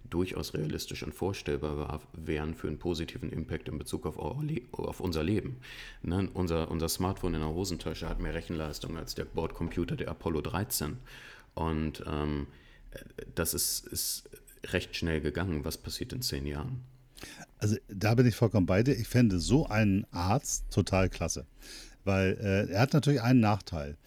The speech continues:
Speaker 2: Also, oder sie, wie nennt man denn so einen Roboter? Keine Ahnung. Ähm,
Speaker 1: Ja,
Speaker 2: jedenfalls,
Speaker 1: sowieso schwierig.
Speaker 2: <laughs> jedenfalls würde, würde diese künstliche Intelligenz, die würde wahrscheinlich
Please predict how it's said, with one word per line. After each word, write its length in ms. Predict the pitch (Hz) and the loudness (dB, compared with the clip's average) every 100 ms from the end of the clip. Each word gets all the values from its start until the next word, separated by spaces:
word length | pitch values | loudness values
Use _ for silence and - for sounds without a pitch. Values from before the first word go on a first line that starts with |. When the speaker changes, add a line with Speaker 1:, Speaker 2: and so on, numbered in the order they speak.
| - - | -20 -14
Speaker 2:
Also, 280 | - 87 87 | -4 0 0
oder 360 | 95 90 82 82 | 0 0 0 -2
sie, 340 | 80 104 80 | 0 2 2
wie 80 | 85 | 2
nennt 180 | 90 92 | 2 2
man 120 | 82 | 0
denn 140 | 80 | -2
so 80 | 80 | -2
einen 60 | 82 | 0
Roboter? 440 | 82 78 - 73 | 0 -2 -4 -6
Keine 280 | - 85 87 | -4 -2 -2
Ahnung. 260 | 87 90 82 - - - | 0 0 -2 -10 -20 -4
Ähm, 400 | 92 90 90 - - | 2 4 2 0 -6
Speaker 1:
Ja, 260 | - - - | -18 -8 6
Speaker 2:
jedenfalls, 400 | 120 120 120 117 | 8 10 10 8
Speaker 1:
sowieso 320 | 92 92 95 | 4 2 0
schwierig. 360 | 92 - 80 82 - | 0 0 2 0 8
Speaker 2:
<laughs> 460 | 156 - - - - | 6 6 -8 -8 10
jedenfalls 400 | 131 120 135 135 | 10 10 4 10
würde, 320 | 139 147 107 | 10 10 8
würde 200 | 135 127 | 8 8
diese 320 | 139 160 156 | 8 8 6
künstliche 480 | - 160 - 139 135 | 8 8 8 6 6
Intelligenz, 840 | 117 127 123 95 73 69 - - - - - - | 6 6 4 4 2 0 -4 -6 -10 -18 -18 -2
die 300 | 110 117 87 | 4 4 6
würde 320 | 110 135 139 | 8 10 10
wahrscheinlich 720 | 107 95 113 117 127 135 - | 8 6 8 10 10 10 6